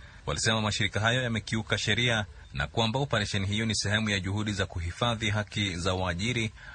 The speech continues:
na wafanyikazi wa nyumbani. Bwana Atwoli pia aliibua wasiwasi kuhusu hali ya kazi ya Wakenya nchini Qatar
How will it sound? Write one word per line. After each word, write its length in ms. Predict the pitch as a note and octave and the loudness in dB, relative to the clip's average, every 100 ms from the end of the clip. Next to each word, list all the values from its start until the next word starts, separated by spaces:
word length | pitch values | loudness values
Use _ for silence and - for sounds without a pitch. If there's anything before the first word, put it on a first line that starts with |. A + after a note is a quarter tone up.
| - | -6
na 60 | F#2+ | -2
wafanyikazi 640 | F#2+ G#2 G2+ - G#2 F2 | 0 0 0 2 0 0
wa 80 | F2+ | 0
nyumbani. 480 | E2 D#2 C#2+ - - - - - - - | 0 0 -2 -4 -10 -16 -16 -16 -12 -6
Bwana 180 | - | -6
Atwoli 320 | - G#2 G2+ F#2+ | -2 0 0 0
pia 200 | B2 A2+ | 2 2
aliibua 440 | G2+ F2+ F#2+ G#2+ | 2 0 0 2
wasiwasi 500 | F#2+ - F#2+ F#2+ G2 | 2 0 0 0 -2
kuhusu 340 | - F2+ - | -4 -4 -2
hali 260 | F#2 G#2+ G#2+ | 0 0 0
ya 80 | F#2 | -2
kazi 440 | G#2+ G2+ E2+ F#2+ | 0 -2 0 -2
ya 60 | F#2 | 0
Wakenya 440 | F2+ - A#2 A2 | -2 -2 -2 0
nchini 360 | G2 - G#2 F#2 | -2 -2 -2 -2
Qatar 360 | G#2 G#2 G2 | -2 0 -2